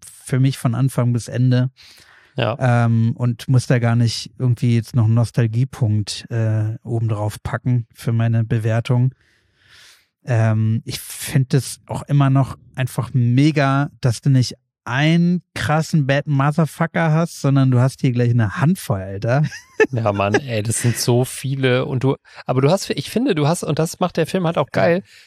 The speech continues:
Speaker 2: du hast, du hast ein, ein paar Twists und Turns, ja,
Speaker 1: Mhm.
Speaker 2: okay,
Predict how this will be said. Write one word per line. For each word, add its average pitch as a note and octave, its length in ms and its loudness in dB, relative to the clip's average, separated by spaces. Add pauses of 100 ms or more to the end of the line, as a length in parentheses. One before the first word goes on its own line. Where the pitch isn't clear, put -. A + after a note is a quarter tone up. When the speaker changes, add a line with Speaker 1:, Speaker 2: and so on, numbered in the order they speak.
(220)
Speaker 2:
du C3 100 4
hast, - 320 -2 (400)
du B2+ 160 0
hast C#3+ 160 0
ein, C3 100 -2 (100)
ein C#3 120 -6
paar A2+ 140 -2
Twists - 280 -4
und A#2 100 -4
Turns, G3+ 220 0
ja, D3+ 160 2
Speaker 1:
Mhm. D#3 60 0
Speaker 2:
okay, C3+ 220 -2